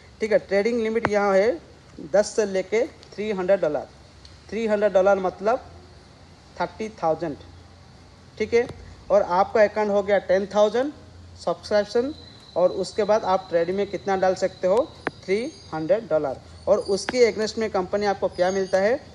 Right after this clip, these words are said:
आपको यहाँ सबसे बड़ी बात है professional copy trading team मिलता है। अभी आप बोट trading में नहीं जाते हो, अभी आपके लिए professional copy trading team आता है जो कि आपके fund को management करके वो profit करके आपको वो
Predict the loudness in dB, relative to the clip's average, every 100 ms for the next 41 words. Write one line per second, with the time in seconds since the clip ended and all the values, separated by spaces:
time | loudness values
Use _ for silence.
0 | -10 -2 -2 0 0 0 0 -2 -4 -2
1 | 0 2 0 0 -2 -2 -4 -6 -6 -6
2 | -2 -4 -4 -2 -2 -2 -4 -6 -6 -8
3 | -10 -10 -12 -20 -10 -8 0 0 0 2
4 | 0 0 -4 -4 -4 -4 -2 -2 -2 -6
5 | -6 -4 -2 0 -2 -6 -8 -4 -4 -2
6 | -4 -4 -6 -8 -4 -4 -4 -6 -4 -4
7 | -6 -6 -6 -2 -2 0 0 0 -4 -20
8 | -8 -6 -6 -8 -2 -2 -2 -6 -6 -4
9 | -4 0 0 0 -4 -4 -6 -4 -4 -4
10 | -4 -2 -2 -2 -4 -4 -4 -4 -2 -2
11 | -4 -6 -2 -2